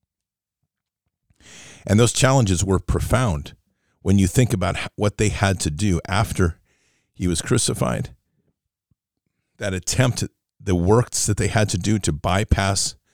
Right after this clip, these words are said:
the, the Roman guards, the sentries, those looking for them.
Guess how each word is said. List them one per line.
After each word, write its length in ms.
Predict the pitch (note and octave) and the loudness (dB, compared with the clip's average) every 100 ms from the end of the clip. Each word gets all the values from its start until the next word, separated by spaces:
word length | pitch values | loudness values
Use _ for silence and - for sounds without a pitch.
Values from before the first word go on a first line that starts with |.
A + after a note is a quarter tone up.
| _ _ _ _ _ _ | _ _ _ _ _ _
the, 120 | - - - | -10 -10 -4
the 100 | E2+ | 0
Roman 420 | E2 G2+ F#2+ E2+ | 4 4 4 2
guards, 420 | E2 F2 G2 - | 2 2 0 -2
the 80 | - | -4
sentries, 600 | - G#2 F2+ - G#2 F#2 | -2 0 0 0 0 0
those 220 | F#2 F2+ | 0 0
looking 360 | E2+ F2+ - A2+ | 2 0 2 0
for 140 | A2+ | 2
them. 220 | G#2 A#2 | 4 2